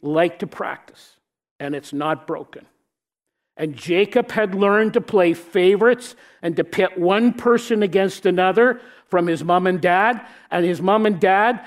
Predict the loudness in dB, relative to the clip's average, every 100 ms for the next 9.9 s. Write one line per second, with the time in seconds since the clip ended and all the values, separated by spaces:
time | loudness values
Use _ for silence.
0 | -6 -6 -2 0 2 0 -4 0 0 0
1 | 2 4 4 2 0 -6 -6 -8 -4 -4
2 | 0 0 0 0 0 2 2 0 0 -2
3 | -2 -2 -2 0 2 2 2 0 -2 0
4 | 0 2 2 2 2 -2 -8 -20 _ 0
5 | 0 -2 -10 _ _ _ 0 0 2 0
6 | -2 -4 -6 -14 -20 _ -6 -6 -6 -2
7 | 0 0 0 0 0 0 0 -2 -4 0
8 | 2 4 0 -4 -20 _ -8 0 0 0
9 | 0 0 2 0 0 0 0 -2 -6